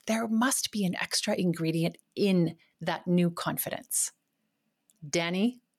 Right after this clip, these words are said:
was that ingredient. She draws on the vast experience that she has of performing and working in the corporate learning and development sector in H R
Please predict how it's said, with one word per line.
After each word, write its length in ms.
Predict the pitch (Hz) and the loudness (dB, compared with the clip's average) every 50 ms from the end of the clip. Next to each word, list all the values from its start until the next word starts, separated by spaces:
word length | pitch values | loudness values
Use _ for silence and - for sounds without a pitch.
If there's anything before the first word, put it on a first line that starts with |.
| _ | _
was 240 | - 170 175 170 151 | -2 0 2 2 2
that 160 | 165 151 143 | 2 0 0
ingredient. 480 | 143 147 - - - - - - - - _ _ _ _ _ _ _ _ _ _ _ _ _ _ _ _ _ _ _ _ _ _ _ _ _ _ _ _ _ _ _ _ | 0 -2 0 -2 -4 -4 -4 -6 -8 -8 _ _ _ _ _ _ _ _ _ _ _ _ _ _ _ _ _ _ _ _ _ _ _ _ _ _ _ _ _ _ _ _
She 460 | - - - - - 220 233 254 277 254 | -4 -2 -2 0 0 2 2 2 2 2
draws 500 | - 196 175 160 143 131 120 - - - - | 2 2 2 2 2 0 0 0 -2 -4 -2
on 260 | - 165 165 165 - - - _ - | -2 -2 0 -2 -4 -4 -10 _ -2
the 100 | - 170 | -2 -2
vast 460 | 151 143 - 220 247 302 330 - - | -2 0 -4 -2 -2 0 0 -2 -2
experience 580 | 247 - - - 202 185 180 175 170 165 - - | -2 -4 -2 0 2 2 2 2 2 0 -2 -4
that 140 | - - - | -4 -2 -2
she 220 | - - 247 233 | 0 0 0 0
has 280 | 180 175 165 160 156 165 | 0 0 0 0 0 -2
of 160 | 165 - - | -4 -6 -6
performing 680 | - 165 - - - 170 156 160 170 185 214 233 220 - - - - - - _ - | -10 -8 -8 -2 -2 0 0 0 0 0 0 0 -2 -4 -10 -20 -18 -20 -20 _ -4
and 260 | 208 214 233 254 233 | -2 0 2 2 2
working 320 | 202 202 196 - 214 202 196 | 2 0 0 0 0 0 0
in 100 | 185 185 | 2 0
the 80 | 175 | -2
corporate 560 | 180 - 180 165 170 - 175 160 165 - - - | -2 -2 -4 -4 0 2 2 2 2 0 -4 -6
learning 300 | 170 170 170 170 170 165 | -2 0 2 2 2 2
and 80 | 160 | 2
development 440 | 156 147 147 143 143 - - - - | 2 0 0 0 0 0 -2 -4 -4
sector 360 | - - 151 - - - 156 | -2 -2 -2 -4 -4 -6 -4
in 100 | 147 151 | -4 -2
H 240 | 151 147 - - - | -4 -4 -4 -2 -2
R 240 | 160 151 151 151 147 | 0 0 -2 -2 -4